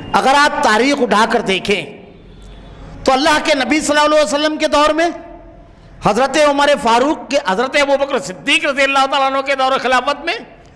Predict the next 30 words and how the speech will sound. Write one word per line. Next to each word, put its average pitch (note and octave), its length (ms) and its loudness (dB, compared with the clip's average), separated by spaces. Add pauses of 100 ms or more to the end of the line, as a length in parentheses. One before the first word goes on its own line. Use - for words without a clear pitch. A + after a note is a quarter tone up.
(420)
हज़रत C#4 340 2
उमर D4 480 2
फ़ारूक B3 480 0
रज़ी D4 220 0
अल्लाह D4 260 0
तआला C#4+ 240 0
अन्हु C#4+ 140 -2
के C#4+ 140 -4
दौर C4 240 0
खिलाफत A3 480 0
में, B3+ 200 -2 (760)
हज़रत A#3+ 300 0
उस्मान B3+ 640 2
ज़ुन्नूरैन A3+ 720 0
रज़ी G#3 180 -2
अल्लाह G3 220 0
तआला F3+ 200 -2
अन्हु F3 140 -4
के E3 100 -10
दौर D3 220 -2
खिलाफत C3 500 -8
में, F#2 80 -16 (1000)
इतने C#4+ 500 0
दिनों D4+ 300 2
तक D#4 300 -2
के D#4+ 160 2
मदीना B3 560 0
दारुल G#3+ 340 0
खिलाफा E3+ 420 -2
रहा। G#2 300 -8